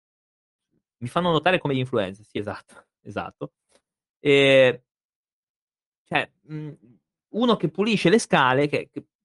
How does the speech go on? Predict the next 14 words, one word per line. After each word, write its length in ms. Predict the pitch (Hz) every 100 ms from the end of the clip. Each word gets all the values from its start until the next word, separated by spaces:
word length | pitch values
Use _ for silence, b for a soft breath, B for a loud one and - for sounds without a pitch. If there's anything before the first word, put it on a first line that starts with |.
| _ -
cioè, 160 | - 165
boh, 300 | 208 202 -
è 60 | 175
un 100 | 190
fisico 540 | - 226 214 180 180
tutto 260 | - 190 180
grosso, 760 | 170 190 175 170 170 160 156 151
cavolo, 280 | 170 131 131
cioè, 200 | 147 - _ _
sembrava 380 | 170 185 180 160
Schwarzenegger, 800 | 156 170 160 151 127 107 98 -
ho 60 | 165
detto, 200 | - 107
"Boh, 260 | 131 -